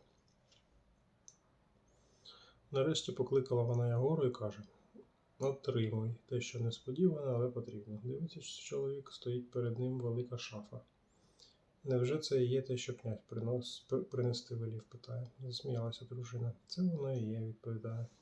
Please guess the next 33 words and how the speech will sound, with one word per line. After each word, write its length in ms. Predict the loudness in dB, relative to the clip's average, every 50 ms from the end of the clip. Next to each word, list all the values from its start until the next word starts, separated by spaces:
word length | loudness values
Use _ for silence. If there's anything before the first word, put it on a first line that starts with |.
| _ _ _ _ _ _ -20 -20 -20 -20 -20 _ _ _ _ _ _ _ _ _ -4
Не 120 | -2 -2
став 300 | -2 -2 0 0 2 4
Ягоро 320 | 6 6 8 8 6 6
дружину 400 | 6 4 0 2 2 2 2 2
розпитувати, 720 | 2 0 -2 -2 -2 -2 -2 -2 0 0 -2 -2 -2 -2 -6
хай 240 | -8 -8 -4 -4 -4
буде, 380 | -4 -2 -4 -4 0 2 2 2
що 200 | 2 0 -2 -2
буде, 260 | -2 -4 -4 -4 -4
думає. 440 | -4 -2 -2 -2 -2 0 -2 -2 -4 -6 -16 -20 _ _ -12 -10 -10 -10 -10 _ _ 10 12
<clears throat> 100 | 12 12 12 8 2 0
Зірва-, 400 | 2 2 4 4 6 4 4 2 2
зірвався, 720 | 2 4 6 6 8 6 6 4 2 0 -4 -4 -6 -6 -6
зібрався 500 | -2 0 2 4 4 4 2 2 2 0
він 180 | 2 2 4 2
у 80 | 2 2
дорогу, 340 | 2 2 2 0 0 -2 -4 -12 -20 _ -8 -4
а 40 |
дружина 440 | -2 0 2 2 2 4 4 2 2
йому 260 | 2 2 2 2 2
і 40 | 2
наказує: 500 | 2 0 -2 -2 -4 -6 -6 -6 -8 -12 -14 -16 -20 -20 -20 -20 -20 -20 -18 -18 -18 -18 -20 -20 -20 _
"Ти 140 | -6 -6 -4
коли 240 | -2 0 0 0 0
в 60 | 0
палац 360 | 2 2 4 4 4 4 0
прийдеш, 580 | -4 -2 4 4 6 6 6 4 0 0 -2 -12 -18 -10 -4
поч-, 300 | -2 0 0 0 -2 -2
спочатку 540 | 0 -2 0 0 0 0 -2 -2 -6 -10 -6
праві 380 | 0 4 6 6 6 6 4
дверцята 520 | 4 2 0 -4 -4 -2 -2 -2 0 0 -2
шафи 360 | -2 -2 -4 -4 -4 -4 -6
відчини, 500 | -4 -4 -4 -4 -4 -2 -2 -2 -2 -2